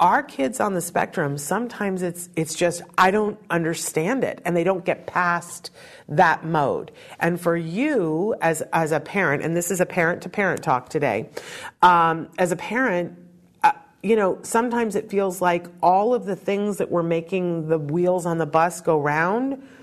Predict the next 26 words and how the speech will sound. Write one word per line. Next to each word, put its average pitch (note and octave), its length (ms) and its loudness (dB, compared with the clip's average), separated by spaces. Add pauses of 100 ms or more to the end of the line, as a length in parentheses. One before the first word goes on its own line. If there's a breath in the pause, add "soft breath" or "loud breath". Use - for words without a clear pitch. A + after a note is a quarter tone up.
(260 loud breath)
got A#3 200 4
canceled. C4 760 -2 (360 loud breath)
And A3 120 6
everybody C4+ 440 4
else C#4 200 4
seems A3+ 300 -4
so G3 140 4
happy B3+ 420 2
about D#3+ 320 4
it. F#3+ 140 0
And G3+ 120 -2
you're G#3+ 160 2
like, G3+ 380 2
"I, F#3 140 2 (160)
I, - 160 -2 (520)
I, A3+ 240 4 (140)
I G3+ 140 6
literally C4+ 720 0
don't G#3 220 2
know F#3+ 60 -2
how F#3 100 0
to F#3+ 80 -2
get F3 180 -2
through F#3+ 140 -4
the E3+ 80 -4
day E3+ 480 0